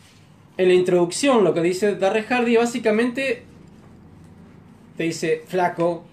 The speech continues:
flaca, usa el sentido común". O sea, primero no, en esa introducción nos da un mensaje, eh, bien, bien, bien, buenísimo.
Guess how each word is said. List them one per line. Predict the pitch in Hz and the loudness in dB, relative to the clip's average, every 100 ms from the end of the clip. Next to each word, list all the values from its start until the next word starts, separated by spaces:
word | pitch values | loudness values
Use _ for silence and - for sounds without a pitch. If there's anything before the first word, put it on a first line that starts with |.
| - - | -20 -18
flaca, | - 165 160 165 160 170 - - - - - - - | -6 -4 -2 -4 -6 -8 -20 -20 -20 -20 -20 -20 -16
usa | 135 135 165 165 | -14 -6 -2 -2
el | 160 | -2
sentido | 131 123 143 143 143 | -6 -6 -2 0 0
común". | 131 120 123 110 - - _ - - _ - - - - - _ - - _ _ - | 0 -4 -6 -8 -12 -20 _ -20 -20 _ -20 -20 -20 -20 -20 _ -20 -20 _ _ -16
O | - | -4
sea, | 180 | -2
primero | 190 190 262 240 | 2 2 4 4
no, | 202 202 208 | 4 2 2
en | 175 | 0
esa | 220 214 | 2 0
introducción | 175 165 156 185 226 | 0 -2 -2 0 2
nos | 196 | 2
da | 185 196 | 2 2
un | 190 | 0
mensaje, | 170 160 196 196 202 202 - _ _ _ _ _ _ _ _ _ _ _ _ | -2 -2 -4 -2 -2 -2 -8 _ _ _ _ _ _ _ _ _ _ _ _
eh, | 147 147 143 | -12 -10 -6
bien, | 147 156 | -6 -6
bien, | 147 147 123 | -8 -10 -8
bien, | 123 | -4
buenísimo. | 120 135 - 110 | -4 -6 -10 -14